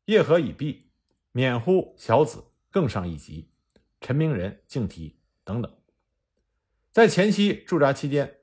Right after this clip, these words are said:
陈明仁积极地维护地方治安，亲民爱民，除暴安良，着力禁赌禁毒，枪决了贩卖鸦片的保长、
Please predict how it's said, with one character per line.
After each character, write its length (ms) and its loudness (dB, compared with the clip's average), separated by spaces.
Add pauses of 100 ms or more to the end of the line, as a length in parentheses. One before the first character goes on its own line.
(240)
陈 140 -6
明 120 0
仁 120 -2
积 160 -6
极 120 -2
地 100 2
维 200 -6
护 420 -8
地 120 -4
方 160 -4
治 100 -8
安， 320 -6 (420)
亲 200 -2
民 180 0
爱 180 -4
民， 240 -10 (280)
除 120 -10
暴 120 4
安 160 -2
良， 240 -10 (480)
着 160 4
力 160 2
禁 260 -2
赌 320 -10 (200)
禁 200 -2
毒， 320 -10 (500)
枪 280 2
决 160 4
了 280 -2
贩 140 0
卖 80 -2
鸦 220 2
片 160 -4
的 60 -6
保 220 -4
长、 200 -8